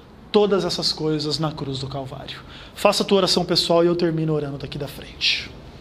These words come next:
Muito obrigado, Senhor, por cada pessoa que ora nesse momento, entregando a sua vida nas mãos do Senhor Jesus, Pai.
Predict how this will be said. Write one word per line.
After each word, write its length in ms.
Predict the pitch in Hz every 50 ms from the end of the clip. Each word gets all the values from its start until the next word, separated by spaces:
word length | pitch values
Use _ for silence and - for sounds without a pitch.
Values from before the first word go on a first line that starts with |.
| - - - - - - - - - - - - - - - 165
Muito 220 | 165 180 170 185
obrigado, 440 | 170 160 160 151 151 156 165 170 165
Senhor, 600 | 156 - - 190 175 160 147 139 135 131 120 123 - - - - - - - - - - - - - - - - -
por 140 | - 165
cada 260 | 156 170 170 180 180 185
pessoa 760 | 185 - 180 - - - - - 165 156 151 143 135 131 127 - - - - - - - - - - - - -
que 220 | - - - 165 156
ora 340 | 156 160 170 175 170 175 170
nesse 320 | 165 165 170 165 - -
momento, 680 | 165 165 165 160 151 135 127 123 - - - - - - - _ - - - - - -
entregando 540 | - 160 156 - 165 160 151 165 165 165 160
a 40 | 151
sua 280 | - - - - 208 196
vida 320 | 156 135 147 160 156 160
nas 240 | 156 151 147 131 139
mãos 300 | 143 139 139 139 131 117
do 80 | 131
Senhor 340 | 127 - - 143 131 127 127
Jesus, 540 | 127 123 131 120 113 - - - - - -
Pai. 300 | - - - - - -